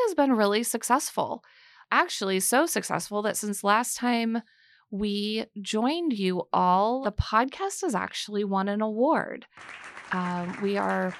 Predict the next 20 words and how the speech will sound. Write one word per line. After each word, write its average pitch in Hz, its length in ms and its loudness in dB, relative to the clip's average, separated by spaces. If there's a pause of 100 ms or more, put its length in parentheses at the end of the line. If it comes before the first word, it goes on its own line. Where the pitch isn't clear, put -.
(120)
pleased 240 580 -4
to 233 100 -2
share 202 300 0
with 208 180 -6
you 214 300 -4
that 196 460 -2 (760)
Cincinnati 202 520 0
Children's 202 380 -2
Young 190 160 0
and 190 80 -2
Healthy 190 240 -2
Podcast 196 540 -4
received 190 520 -4 (500)
a 196 240 4
Public 240 440 0
Relations 214 460 0
Society 202 460 2
of 196 80 0
America 185 400 0
Blacksmith 185 840 -2